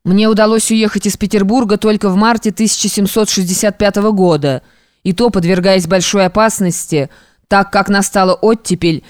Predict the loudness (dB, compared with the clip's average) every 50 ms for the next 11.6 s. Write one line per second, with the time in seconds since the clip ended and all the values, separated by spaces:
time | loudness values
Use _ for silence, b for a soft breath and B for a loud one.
0 | b b b b -4 0 2 2 2 2 2 2 2 2 2 0 -2 0 0 0
1 | 0 0 0 0 0 0 -2 -2 0 2 2 2 2 0 0 0 0 0 0 0
2 | 0 -2 -2 0 0 2 2 2 2 2 0 0 -2 -2 -4 -6 _ _ _ _
3 | _ _ _ _ _ -2 0 0 2 2 2 2 2 2 0 0 0 0 0 0
4 | -2 -2 -2 -2 0 2 2 0 0 0 0 0 0 0 -2 -4 -6 -4 -4 -4
5 | -4 -4 -6 -2 -2 -2 -2 -4 -2 -2 -2 -2 -2 -2 -2 0 0 2 2 2
6 | 0 -2 b b b b b b b b 2 4 4 4 4 2 0 -2 -2 0
7 | 0 2 2 2 0 0 0 0 0 2 2 2 0 0 -2 -2 0 0 0 0
8 | 0 0 0 2 2 2 2 2 0 0 -2 -4 -8 -16 -20 _ _ _ _ _
9 | _ _ _ _ _ -6 -2 0 0 2 2 2 0 0 -2 -2 0 2 2 2
10 | 2 2 2 0 2 2 0 0 0 0 0 0 0 0 -2 -2 0 0 0 0
11 | 2 2 0 0 0 -2 -2 -2 -2 -2 -2